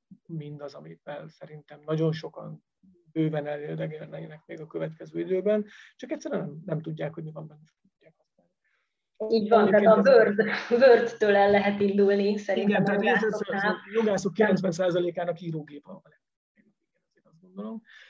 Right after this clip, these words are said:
Speaker 1: Öm, és ebből, ebből érdemes kilépni. Egyébként én foglak keresni, hogyha azt mondod, hogy nektek erre kezd megoldásotok lenni, hogy külső adatbázisból mondjuk a háromhatvanöt alatt futó Outlook tudjon keresni. Nekem ez egy régi nünükém.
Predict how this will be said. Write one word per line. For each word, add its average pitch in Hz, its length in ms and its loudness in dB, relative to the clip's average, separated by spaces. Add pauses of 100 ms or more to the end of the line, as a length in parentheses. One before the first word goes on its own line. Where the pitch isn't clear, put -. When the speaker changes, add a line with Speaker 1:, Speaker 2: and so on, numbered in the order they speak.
(220)
Speaker 1:
Öm, 165 360 -2
és 165 140 -10
ebből, 165 400 0
ebből 165 220 -2
érdemes 160 520 -2
kilépni. 202 460 -8 (1000)
Egyébként 214 420 0
én 277 100 0
foglak 339 280 0
keresni, 165 380 -4
hogyha 175 200 -4
azt 165 140 -4
mondod, 170 260 -4
hogy 175 100 -6
nektek 170 300 -8
erre 175 180 -2
kezd 175 240 -2
megoldásotok 165 880 -2
lenni, 165 300 -6
hogy 165 160 -8
külső 175 400 -6
adatbázisból 165 1040 -2
mondjuk 170 400 -4
a 165 220 0
háromhatvanöt 160 800 -4
alatt 160 260 -4
futó 165 280 -14
Outlook 147 520 -10
tudjon 156 380 -10
keresni. 156 460 -8
Nekem 160 240 -12
ez 156 100 -4
egy 160 120 0
régi 160 260 2
nünükém. 143 520 -14